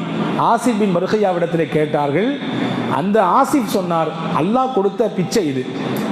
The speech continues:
அல்லாஹ், அல்லாஹ்வினுடைய அருள் கொடை இது" என்று அவர் சொன்னார்.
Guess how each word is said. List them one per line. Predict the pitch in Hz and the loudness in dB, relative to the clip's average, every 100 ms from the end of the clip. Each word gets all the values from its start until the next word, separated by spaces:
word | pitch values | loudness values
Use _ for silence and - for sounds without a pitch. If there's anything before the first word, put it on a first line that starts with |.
| - 104 | -2 0
அல்லாஹ், | 190 254 262 143 - - - - - 147 | 2 2 2 0 -2 -2 -2 -2 -2 0
அல்லாஹ்வினுடைய | 180 254 285 277 254 254 | 2 4 2 2 2 4
அருள் | 220 233 202 | 4 2 0
கொடை | 190 165 | 0 0
இது" | 147 135 | 0 0
என்று | 151 202 247 | 0 2 2
அவர் | 165 175 | 2 0
சொன்னார். | 160 143 139 | 0 0 0